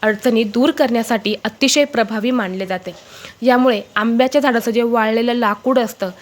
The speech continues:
तर ते तुम्हाला घ्यायचं आहे आणि त्याचा एक तुकडा का होईना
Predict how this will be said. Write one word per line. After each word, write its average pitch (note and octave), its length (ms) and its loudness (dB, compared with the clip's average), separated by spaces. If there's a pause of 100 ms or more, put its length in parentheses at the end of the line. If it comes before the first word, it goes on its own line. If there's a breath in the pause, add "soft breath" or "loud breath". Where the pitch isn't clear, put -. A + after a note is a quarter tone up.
(380 loud breath)
तर A3 180 0
ते C4 80 6
तुम्हाला A#3+ 320 0
घ्यायचं A3 340 -2
आहे A3 220 -4 (160)
आणि A3 200 -4
त्याचा A#3 220 0 (160)
एक C#4+ 300 2
तुकडा C#4 300 4
का D4+ 120 -4
होईना B3+ 360 -2